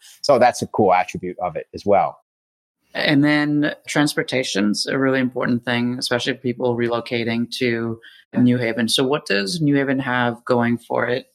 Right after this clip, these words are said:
Speaker 2: in terms of getting there and getting around?
Speaker 1: Yeah. So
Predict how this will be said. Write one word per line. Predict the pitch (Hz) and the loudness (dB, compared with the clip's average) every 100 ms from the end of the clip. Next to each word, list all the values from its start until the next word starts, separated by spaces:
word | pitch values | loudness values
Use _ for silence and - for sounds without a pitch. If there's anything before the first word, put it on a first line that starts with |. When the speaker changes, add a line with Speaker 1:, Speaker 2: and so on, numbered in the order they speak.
| - | -4
Speaker 2:
in | 117 | -2
terms | 110 120 113 | 0 0 0
of | 120 113 _ _ _ | -2 -2 _ _ _
getting | 147 139 135 | 2 4 6
there | 127 127 | 4 4
and | 123 | 2
getting | 117 117 107 | 2 0 0
around? | 113 110 - _ _ _ _ _ _ - | -2 -6 -10 _ _ _ _ _ _ -10
Speaker 1:
Yeah. | 135 95 - _ - | -2 -2 -2 _ -8
So | - 139 120 104 | 2 4 4 2